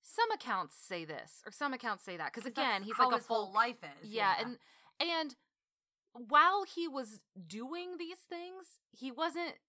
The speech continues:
Speaker 1: important yet. So it's not like people were recording his every move, right?
Speaker 2: Right.
Speaker 1: It's not like he was a prince or
Speaker 2: Yeah.
Speaker 1: a king or whatever. So some accounts say <laughs> that John, when he's around,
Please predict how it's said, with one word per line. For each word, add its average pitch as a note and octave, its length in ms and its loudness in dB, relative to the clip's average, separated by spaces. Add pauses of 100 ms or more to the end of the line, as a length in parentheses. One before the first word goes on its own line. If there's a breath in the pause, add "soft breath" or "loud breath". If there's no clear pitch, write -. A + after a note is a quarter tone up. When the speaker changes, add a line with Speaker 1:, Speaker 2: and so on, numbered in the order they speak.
(240)
Speaker 1:
important A#3 680 -4
yet. D3+ 320 -4
So - 160 -8
it's B3 140 -8
not D4 120 2
like C#4+ 120 -4
people C#4+ 220 -8
were A3 120 -2
recording G3+ 600 -8
his F#3 220 -12
every E3 580 -8 (160)
move, E3 560 -10
right? D#3 120 -6
Speaker 2:
Right. D#3+ 80 -6
Speaker 1:
It's D#3+ 80 -14
not A3 100 2
like G3 120 -2
he G#3+ 80 -10
was F3+ 120 -12
a F3+ 40 -8
prince D#3+ 560 -10 (580)
or D#3 160 -8
Speaker 2:
Yeah. D#3+ 160 -8
Speaker 1:
a D3+ 40 -8
king D3 260 -8
or C#3 100 -12
whatever. C3 400 -10 (640 loud breath)
So C#4 380 2 (600)
some G#4 460 6
accounts C4+ 520 2
say C#3 560 -6 (100)
<laughs> - 0 -
that A#3+ 1000 2 (220 loud breath)
John, A#3 440 2
when A3+ 120 -4
he's A3 220 -8
around, G3 340 0